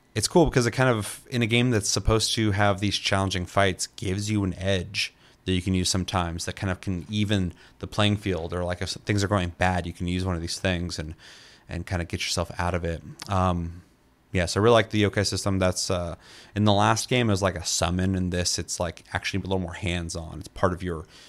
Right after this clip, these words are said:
uh, arsenal, uh, when you're fighting, which I like. Uh, level layout is really good, the way that the maps are set up. Um, they have a very similar to Dark Souls, like, intertwining pathing that, you know, you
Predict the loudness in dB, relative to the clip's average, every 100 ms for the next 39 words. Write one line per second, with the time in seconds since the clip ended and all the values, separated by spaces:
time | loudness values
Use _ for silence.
0 | -20 -12 -10 -6 4 4 4 0 -2 -4
1 | -8 -10 -20 _ -10 -4 -2 -2 -6 -2
2 | 0 0 -4 -8 _ _ _ _ _ _
3 | _ _ -12 -4 -2 0 0 0 0 -2
4 | -8 2 6 10 10 10 8 6 4 -2
5 | _ _ _ _ _ _ _ 6 8 8
6 | 6 8 8 6 0 _ -20 _ -4 -2
7 | 0 0 2 4 4 2 -2 2 4 4
8 | 2 2 2 2 0 0 4 6 6 4
9 | -6 -20 -20 -20 -4 2 2 2 -2 -6
10 | -12 _ -2 4 6 6 4 4 4 4
11 | 2 2 2 2 2 2 2 0 2 0
12 | -2 -14 -20 -20 -14 0 4 4 4 4
13 | 6 4 4 4 2 0 -2 2 2 4
14 | 2 2 0 2 0 0 0 -2 -2 -4
15 | -2 -4